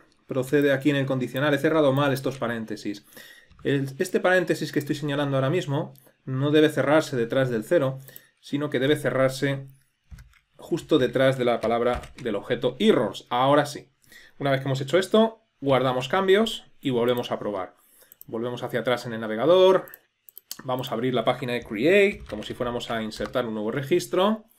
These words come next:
Aquí está, ahora ya no da error. Y vamos a dejarnos el nombre y la sección vacíos.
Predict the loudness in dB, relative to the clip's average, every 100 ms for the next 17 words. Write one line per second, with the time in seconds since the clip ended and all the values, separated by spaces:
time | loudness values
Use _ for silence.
0 | _ _ _ _ -16 -16 -10 0 4 4
1 | 4 2 0 -2 2 2 2 -2 -18 -20
2 | _ _ _ -2 0 2 6 6 6 2
3 | 2 0 -2 -12 _ _ _ _ -10 -4
4 | 2 4 4 2 0 0 0 -2 -4 -8
5 | -10 -18